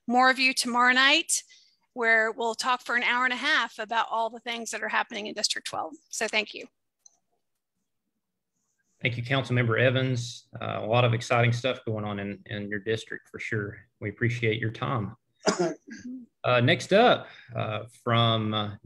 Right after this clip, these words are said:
Speaker 2: District fifteen, uh, the one and only Councilmember Jeff Syracuse. Thank you, sir, for being here.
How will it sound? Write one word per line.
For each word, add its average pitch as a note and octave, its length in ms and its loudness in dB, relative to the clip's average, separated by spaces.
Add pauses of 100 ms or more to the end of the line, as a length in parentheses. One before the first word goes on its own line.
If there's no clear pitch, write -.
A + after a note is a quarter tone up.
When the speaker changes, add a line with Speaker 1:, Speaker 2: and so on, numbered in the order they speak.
(120)
Speaker 2:
District C3+ 580 -2
fifteen, D3 800 -2 (160)
uh, A#2 300 -12 (720)
the G#2+ 80 -4
one A#2 220 2
and A#2+ 80 6
only A#2+ 420 4
Councilmember A#2+ 460 -2
Jeff B2+ 220 -2
Syracuse. - 880 -8
Thank C3 160 -2
you, A#2+ 60 -10
sir, G#2+ 240 -4
for - 180 -8
being D3+ 180 0
here. G#2+ 200 0